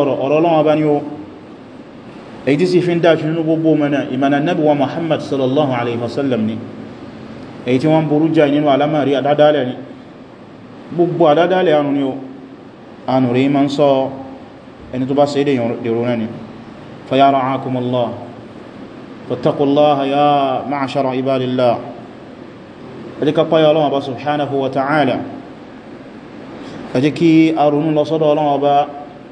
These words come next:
nípa ìgbà tá ń lò nínú rẹ̀ yìí, tó ṣe pé àwọn tó ń rántí Ọlọ́run Ọba kéré gan. Ibadallah, ọ̀pọ̀lọpọ̀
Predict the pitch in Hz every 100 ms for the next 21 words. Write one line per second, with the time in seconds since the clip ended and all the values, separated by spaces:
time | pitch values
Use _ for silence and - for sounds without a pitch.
0 | - - - - - - - - - 151
1 | 156 160 139 131 131 165 156 156 143 139
2 | 127 123 123 - - - - - - -
3 | - - - - - 147 139 151 170 139
4 | 143 156 156 156 156 147 151 135 139 139
5 | 143 135 127 120 - - - - - -
6 | - - - - - 127 147 151 151 156
7 | 143 117 - - - - - - - -
8 | - - - - - 131 147 160 170 165